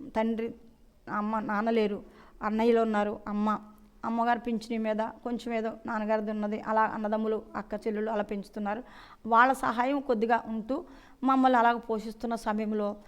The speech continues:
బాబు స్కూల్కి వెళ్తూ ఆ సెకండ్ క్లాస్ సరిగే సమయంలో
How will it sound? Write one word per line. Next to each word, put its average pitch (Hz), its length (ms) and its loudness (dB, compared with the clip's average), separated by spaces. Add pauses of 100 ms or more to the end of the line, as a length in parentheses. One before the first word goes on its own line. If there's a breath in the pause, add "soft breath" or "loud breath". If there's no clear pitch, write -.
(220 loud breath)
బాబు 220 300 4
స్కూల్కి 247 540 -2
వెళ్తూ 247 200 -2
ఆ 226 160 2
సెకండ్ 220 400 -2
క్లాస్ 254 240 -2 (100)
సరిగే 226 300 -2
సమయంలో 226 520 -2